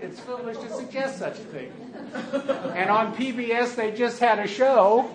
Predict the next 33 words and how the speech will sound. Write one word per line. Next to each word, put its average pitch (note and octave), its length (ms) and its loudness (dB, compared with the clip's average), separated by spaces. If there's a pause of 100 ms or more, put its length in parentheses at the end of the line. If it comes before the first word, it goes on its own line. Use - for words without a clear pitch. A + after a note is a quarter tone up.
(280)
that A3+ 260 4
demonstrated, A#3 760 4
in G3+ 200 2
fact, A3+ 420 -2
that A#3+ 160 2
they B3+ 220 2
do. C#4+ 480 2 (2250)
Right? G3+ 320 -4
By G3+ 160 -2
the G3 160 -4
best A3+ 280 -4
research G#3+ 480 -6 (280)
that, G3 40 -10
uh, F3+ 220 -2
they're F3+ 220 -6
bringing G3 320 -10
to F3+ 80 -12
bear F#3+ 320 -4
on F3 180 -4
this E3+ 160 -12
kind E3 260 -8
of D#3 120 -10
thing, B2 360 -14
you C3+ 120 -12
know. C3 260 -8 (680)
One A#3 340 -2
guy A#3 440 0
on G3+ 240 0
that G#3+ 280 -2
show G#3+ 340 2
said, A3 540 6
"Civilization A#3 1120 0
as G#3 480 2